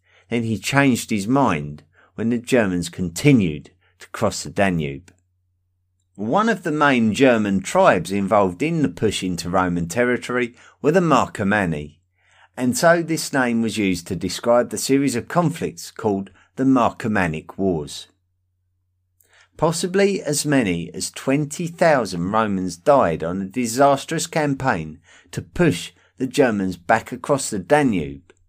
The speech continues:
and this would only serve to make the Marcomannic Wars drag out throughout the one seventies. The German tribes from the area of Pannonia had settled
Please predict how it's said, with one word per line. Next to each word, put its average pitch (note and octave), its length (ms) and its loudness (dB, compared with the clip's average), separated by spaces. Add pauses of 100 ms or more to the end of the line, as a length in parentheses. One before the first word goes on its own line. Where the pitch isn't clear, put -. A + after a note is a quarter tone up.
(300)
and A2+ 100 -4
this D3 200 -2
would F3 100 2
only D#3 240 4
serve C3 540 4
to C3 100 -6
make G2+ 300 0
the G2 60 -8
Marcomannic G#2 800 -2
Wars A#2 400 2
drag C3 320 2
out F2 320 2 (380)
throughout A2 720 2 (240)
the A#2 80 -4
one F2+ 320 -2
seventies. D#2+ 840 -8 (1500)
The A#2 120 0
German E3 480 2
tribes A2 420 2
from B2 240 -4
the C#3 160 0
area G2 320 0
of F2+ 180 -8
Pannonia G#2+ 720 -2 (320)
had A#2 180 -10
settled E3 580 -2